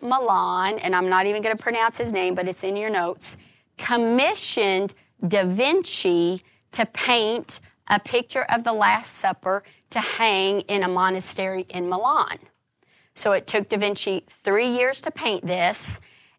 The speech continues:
and he chose to portray the exact time where Jesus is telling his disciples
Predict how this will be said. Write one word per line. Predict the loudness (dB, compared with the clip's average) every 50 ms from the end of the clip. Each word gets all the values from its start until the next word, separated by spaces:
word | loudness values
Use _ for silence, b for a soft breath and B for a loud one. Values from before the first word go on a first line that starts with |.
| b 2
and | 2 2 2
he | 2 -2 -2 -4 -4 -4
chose | -4 -4 -2 -2 0 0 2 4 4 4 4 4 2 2 0 -2 -2 -4 -6 -8 -10 -14 b b b b b _ -6
to | -4 0 0 2 2 2 0 -2 -4 -6 -12
portray | -8 -2 -2 -2 0 -2 -4 -10 -4 0 2 4 4 2 2 -2 -4 -6 -6 -8 -10 _ _ _ _ _ _ -4
the | -2 0 0 0 0
exact | 0 0 0 2 0 0 2 2 4 4 4 2 0 -4 -10 -18 -18 _ -12
time | -10 -6 -2 0 2 2 2 2 0 -2 -4 -4 -6 -6 -6 -8 -10 _ _ _ _ _ _ _
where | -4 -2 0 2 2 0 0
Jesus | -2 -4 -4 -4 -4 -2 0 2 2 4 4 4 4 2 2 0 0 0 -2 -4 -6 -8 -6 -2
is | -2 0 0 0 -2
telling | -2 0 0 0 2 0 -2 -4
his | -4 -4 -6 -6 -4
disciples | -4 -4 -2 -2 0 0 -2 -2 -4 -6 -6 -4 -6 -6